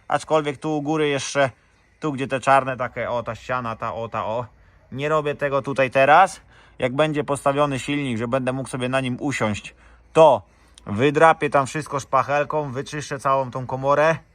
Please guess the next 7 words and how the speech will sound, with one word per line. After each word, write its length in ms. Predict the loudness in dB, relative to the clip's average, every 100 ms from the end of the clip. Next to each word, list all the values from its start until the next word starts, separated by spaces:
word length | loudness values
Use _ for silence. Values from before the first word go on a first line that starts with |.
| _ _ -10
wymienię 460 | -6 -4 -4 -4 -2
cały 400 | 2 2 2 -4 -10 _ _ _ -20 -20
z 240 | -20 -18
ten, 440 | -6 -4 -4 -8 -12 -16 -20 -20 -20 -20 -20 -16
no 360 | -8 0 0 0
mów, 280 | -2 -6
Łukasz, 380 | -8 -4 -4 -6